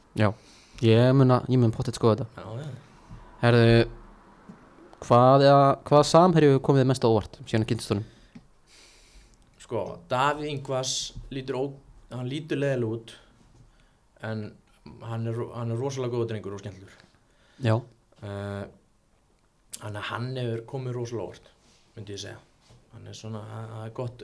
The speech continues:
Speaker 2: resting bitch face á honum, sko.
Speaker 1: Já, hann lúkkar svona, hann lúkkar svolítið harður,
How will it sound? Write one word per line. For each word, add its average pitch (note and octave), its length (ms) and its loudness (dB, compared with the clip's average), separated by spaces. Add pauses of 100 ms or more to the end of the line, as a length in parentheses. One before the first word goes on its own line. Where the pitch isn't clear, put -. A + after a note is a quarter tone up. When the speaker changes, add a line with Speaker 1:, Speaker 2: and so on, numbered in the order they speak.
(120)
Speaker 2:
resting A#2 260 -10
bitch A#2+ 220 -10
face B2+ 180 -8
á B2+ 80 -6
honum, C3 160 -10
sko. B2+ 220 -16 (320)
Speaker 1:
Já, G#2+ 100 -8
hann G#2+ 160 -4
lúkkar A#2+ 240 -2
svona, B2 300 0
hann C3 180 -2
lúkkar C#3 220 -2
svolítið C#3 180 -2
harður, A#2 220 -4